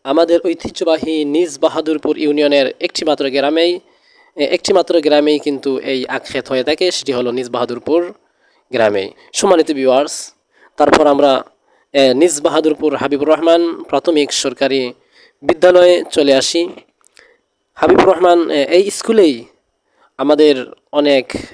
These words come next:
ভাইয়েরা, অনেক বোনেরা শৈশবকালে পড়ালেখা করেছেন। শৈশবকালে ক্লাস ওয়ান থেকে ফাইভ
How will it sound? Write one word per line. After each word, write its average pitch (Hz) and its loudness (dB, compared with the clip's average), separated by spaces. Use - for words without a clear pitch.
ভাইয়েরা, 143 2
অনেক 131 -6
বোনেরা 139 2
শৈশবকালে 127 -2
পড়ালেখা 131 -2
করেছেন। 127 -2
শৈশবকালে 135 2
ক্লাস - -4
ওয়ান 143 2
থেকে 135 -2
ফাইভ 139 2